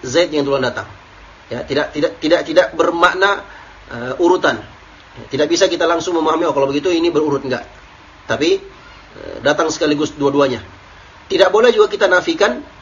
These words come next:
ya. Kita katakan, "Oh, ini tidak berurutan secara, seca-, secara mutlak, tapi harus ada dalil yang menafikannya." Nah, jadi kalau disebutkan, eh, "Ja'a Muhammadun wa Zaidun,"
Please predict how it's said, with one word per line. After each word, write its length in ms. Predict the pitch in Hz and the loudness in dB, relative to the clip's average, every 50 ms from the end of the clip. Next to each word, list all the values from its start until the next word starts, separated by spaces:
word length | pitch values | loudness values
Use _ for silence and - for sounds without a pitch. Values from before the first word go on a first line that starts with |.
| - | -14
ya. 160 | 123 - - - - - - - - - - - - - - - | -14 -12 -12 -14 -20 -20 -20 -20 -20 -20 -20 -20 -20 -20 -20 -20
Kita 160 | - - - 151 | -8 -4 -2 -2
katakan, 400 | 160 156 175 175 196 202 190 - | 0 0 2 2 0 0 0 2
"Oh, 80 | 175 | 2
ini 240 | 185 190 220 226 226 | 2 4 2 0 -2
tidak 240 | 214 190 196 180 175 | 2 2 2 2 4
berurutan 560 | 190 - 202 196 202 202 196 196 226 233 - - - - | 2 4 4 4 4 4 2 0 0 -2 -10 -16 -20 -18
secara, 440 | - - - - 175 165 143 - - | -14 -14 0 2 4 4 4 2 0
seca-, 280 | - - - 180 - - | -10 -6 -4 -4 -4 -2
secara 240 | - 175 170 170 | -2 0 0 2
mutlak, 400 | 170 170 170 170 196 233 233 - | 0 -2 -2 0 -2 -2 -2 -2
tapi 240 | - - - 208 220 202 | -6 -4 -2 -2 -4 -2
harus 280 | - 180 185 202 - - | 0 0 0 0 0 -2
ada 160 | 180 165 170 | -2 0 0
dalil 240 | - 170 185 208 196 | 0 2 2 4 4
yang 160 | 185 170 160 | 2 2 0
menafikannya." 600 | 160 156 151 147 151 139 147 131 127 120 110 98 - - - - - - - - - - - - - | -2 -2 -2 -4 -2 -2 -2 -2 -2 -6 -6 -8 -12 -18 -20 -20 -20 -20 -20 -20 -20 -20 -20 -10 -8
Nah, 140 | 113 101 - - - - - | -8 -8 -8 -12 -18 -14 -8
jadi 160 | - 143 156 | -4 -2 0
kalau 160 | 160 160 160 | 2 2 0
disebutkan, 560 | 156 151 151 185 202 - - - 180 175 170 - - - - - - - - - - | 0 0 -2 -2 -4 -2 2 2 2 2 2 -4 -8 -20 -20 -20 -20 -20 -20 -14 -10
eh, 280 | - 127 127 127 123 123 | -8 -6 -4 -4 -6 -4
"Ja'a 240 | 127 139 190 190 185 165 | 2 2 4 4 4 2
Muhammadun 440 | 160 156 170 185 190 180 170 165 156 | 0 0 0 2 2 2 0 0 0
wa 120 | 156 151 147 | 0 0 2
Zaidun," 360 | 165 190 180 175 202 214 190 | 2 0 2 0 -2 -2 -4